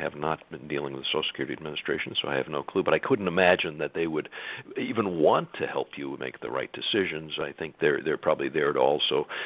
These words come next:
uh, fill you in on specific rules if they're not clear. I assume that would be the other role they play.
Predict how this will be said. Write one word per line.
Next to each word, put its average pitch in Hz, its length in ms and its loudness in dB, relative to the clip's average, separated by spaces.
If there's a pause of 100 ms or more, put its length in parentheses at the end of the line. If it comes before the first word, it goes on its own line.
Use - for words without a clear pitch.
(180)
uh, - 360 2 (100)
fill 92 160 6
you 82 180 2
in 73 120 0
on 71 140 0
specific - 440 -4
rules 80 400 0
if 55 140 -6
they're 53 120 -6
not 53 180 -8
clear. - 260 -2
I - 40 -2
assume - 260 -6
that 65 80 -4
would 53 140 -8
be 73 100 -8
the 60 100 0
other 60 180 0
role 60 320 2
they - 120 -2
play. 53 240 -6